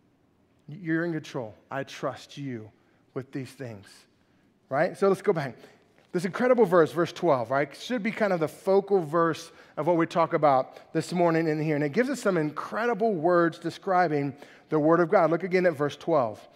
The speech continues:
"For the Word of God." Do you believe that you have the words of God in your hand?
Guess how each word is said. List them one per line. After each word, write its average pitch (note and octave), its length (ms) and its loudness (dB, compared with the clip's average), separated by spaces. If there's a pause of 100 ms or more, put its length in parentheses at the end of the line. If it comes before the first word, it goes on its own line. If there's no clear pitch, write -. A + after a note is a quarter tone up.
(240)
"For F#3 180 0
the F3 120 4
Word G3+ 440 4
of G3 160 0
God." D#3 280 2
Do D#3+ 80 -4
you A#3+ 100 2
believe A#3+ 240 -2
that B3+ 100 -4
you G3+ 80 0
have G#3 120 2
the F#3 80 2
words F#3 400 0
of F3 120 -4
God E3+ 400 -4 (260)
in E3+ 120 -2
your E3+ 100 0
hand? C#3 360 -2